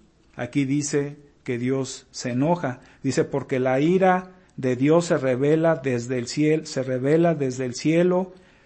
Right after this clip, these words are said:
contra toda impiedad e injusticia de los hombres que detienen con injusticia la verdad". Versículo diecinueve,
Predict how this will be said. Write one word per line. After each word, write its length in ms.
contra 540
toda 580
impiedad 760
e 60
injusticia 1080
de 140
los 260
hombres 480
que 180
detienen 600
con 240
injusticia 920
la 180
verdad". 640
Versículo 640
diecinueve, 880